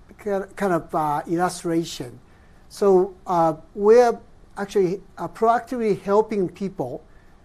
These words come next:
to, uh, get them safer, better, well, uh, being, and also, uh, healthier. And that includes a, uh, our nursing care business.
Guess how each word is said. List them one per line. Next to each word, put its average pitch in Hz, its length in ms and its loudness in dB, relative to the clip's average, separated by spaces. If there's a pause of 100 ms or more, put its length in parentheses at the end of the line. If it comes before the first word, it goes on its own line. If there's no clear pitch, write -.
(280)
to, 185 580 4 (560)
uh, 170 300 0
get 175 240 -6 (460)
them 156 200 0
safer, 220 800 0 (180)
better, 196 580 0 (500)
well, 185 520 2 (120)
uh, 160 240 2
being, 175 580 0
and 175 240 -4
also, 175 400 -2
uh, 151 140 0
healthier. 180 580 -4 (800)
And 165 320 -4
that 220 280 4
includes 196 760 -2 (300)
a, 151 560 -4 (260)
uh, - 60 -10
our 156 400 -4
nursing 208 480 -2
care 185 260 -2
business. 139 600 -8